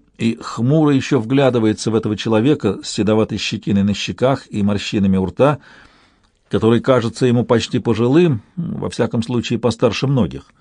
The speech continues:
По разговору парень определяет нездешний, наверное, из окруженцев или бывшего районного начальства.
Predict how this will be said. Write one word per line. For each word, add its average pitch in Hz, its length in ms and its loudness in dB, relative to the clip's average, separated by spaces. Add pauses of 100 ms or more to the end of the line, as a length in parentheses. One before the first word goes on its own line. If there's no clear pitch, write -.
(1040)
По 113 100 2
разговору 139 800 4
парень 170 320 4
определяет 143 580 4
нездешний, 127 760 0 (280)
наверное, 123 720 0
из 113 200 -2
окруженцев 123 680 -2
или 104 220 -2
бывшего 110 580 0
районного 110 420 2
начальства. 110 600 0